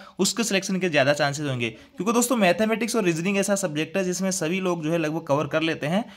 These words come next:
और जैसे कि रेलवे की मैथमेटिक्स रीजनिंग की मैं बात करूँ, तो बहुत ज़्यादा हार्ड नहीं आती है।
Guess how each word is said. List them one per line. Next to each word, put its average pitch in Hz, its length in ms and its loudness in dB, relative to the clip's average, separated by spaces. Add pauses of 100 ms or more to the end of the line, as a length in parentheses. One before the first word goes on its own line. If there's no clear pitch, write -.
(220)
और 147 240 8
जैसे 165 180 -2
कि 190 60 0
रेलवे 175 300 2
की 208 100 -2
मैथमेटिक्स 190 460 0
रीजनिंग 165 240 -2
की 185 60 -2
मैं 156 160 -2
बात 139 200 4
करूँ, 170 180 -4
तो 175 100 -2
बहुत 151 180 0
ज़्यादा 156 200 0
हार्ड 147 260 0
नहीं 151 300 -2
आती 131 240 -2
है। 117 160 -2